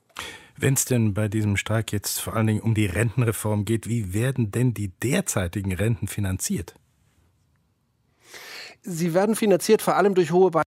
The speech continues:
Speaker 2: Beiträge der Arbeitgeber. Die zahlen rund zwei Drittel, was ihre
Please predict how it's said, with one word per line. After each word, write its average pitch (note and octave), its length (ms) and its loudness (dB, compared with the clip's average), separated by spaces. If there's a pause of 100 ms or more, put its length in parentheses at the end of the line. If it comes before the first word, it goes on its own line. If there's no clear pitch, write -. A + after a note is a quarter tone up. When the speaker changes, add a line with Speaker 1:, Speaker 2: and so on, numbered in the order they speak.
Speaker 2:
Beiträge E3 400 0
der C#3 160 0
Arbeitgeber. B2 960 0 (120)
Die C#3 100 -4
zahlen D3+ 360 2
rund B2+ 240 0
zwei A#2 320 0
Drittel, C#3+ 500 2
was C3+ 160 -2
ihre A#2+ 380 0